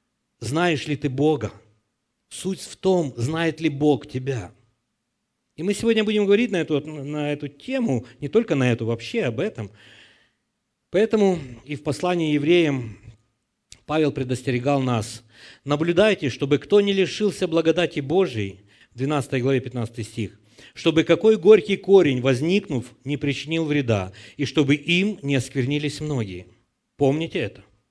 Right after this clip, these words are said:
Что у человека, если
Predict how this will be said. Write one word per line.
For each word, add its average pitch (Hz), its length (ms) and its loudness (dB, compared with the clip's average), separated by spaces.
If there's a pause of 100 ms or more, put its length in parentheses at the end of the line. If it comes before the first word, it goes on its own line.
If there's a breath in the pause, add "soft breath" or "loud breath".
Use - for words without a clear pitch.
(960 soft breath)
Что 156 480 4 (220 loud breath)
у 165 180 4
человека, 170 600 4
если 151 500 2